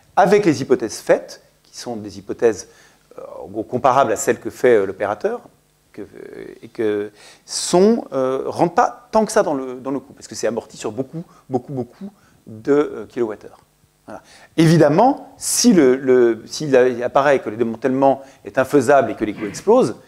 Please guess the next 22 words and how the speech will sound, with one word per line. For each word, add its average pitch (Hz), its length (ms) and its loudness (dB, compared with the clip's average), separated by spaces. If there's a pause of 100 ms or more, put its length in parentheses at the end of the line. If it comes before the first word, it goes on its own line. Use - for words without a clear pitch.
(160)
évidemment, 175 340 0
ça - 120 -14
va - 80 -14
rentrer, 110 320 -6
là, 160 160 2
ça 151 120 0
va 113 80 2
rentrer 120 180 -4
dans 113 60 -6
la 95 60 -8
facture. - 380 -18 (300)
Mais 87 40 -18
ce - 120 -12
n'est 90 100 -8
pas 160 340 2
les 104 160 -10
hypothèses 120 300 -2
qui - 60 -16
sont - 100 -16
prises 117 160 -10
en 101 60 -18
compte. - 300 -20